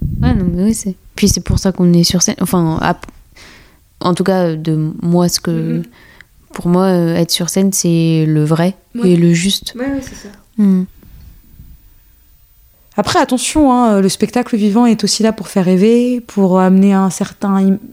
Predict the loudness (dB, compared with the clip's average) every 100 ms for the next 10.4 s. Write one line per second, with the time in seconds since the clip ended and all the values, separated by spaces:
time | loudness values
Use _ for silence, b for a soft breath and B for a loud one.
0 | -14 -8 -4 -2 0 2 2 0 -2 0
1 | 2 4 4 4 4 2 -2 B B -6
2 | 0 2 2 2 2 4 2 0 B B
3 | B 2 4 2 0 -2 -2 -2 0 4
4 | 4 4 2 -4 b b b b b _
5 | -20 _ -2 2 2 0 -2 0 -2 -2
6 | -4 -4 -6 -16 _ _ _ _ -20 -20
7 | -20 _ -4 -2 -2 -8 _ -10 -4 -2
8 | -2 -2 0 0 0 -2 -8 -12 -14 -20
9 | -8 -6 -4 -6 -10 -10 -8 -6 -2 0
10 | 0 -2 -6